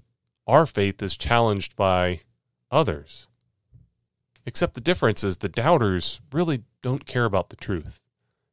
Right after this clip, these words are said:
They care about proving you to be wrong, like in any argument.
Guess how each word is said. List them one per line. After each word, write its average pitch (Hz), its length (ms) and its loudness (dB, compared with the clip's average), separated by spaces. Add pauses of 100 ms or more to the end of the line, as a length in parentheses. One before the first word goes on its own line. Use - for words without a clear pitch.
(100)
They 156 140 -4
care 160 160 2
about 127 340 4 (320)
proving 113 320 4
you 107 140 2
to 95 80 0
be 87 120 -2
wrong, 76 460 -4 (300)
like 147 180 0
in 139 100 2
any 110 220 2
argument. 85 560 -2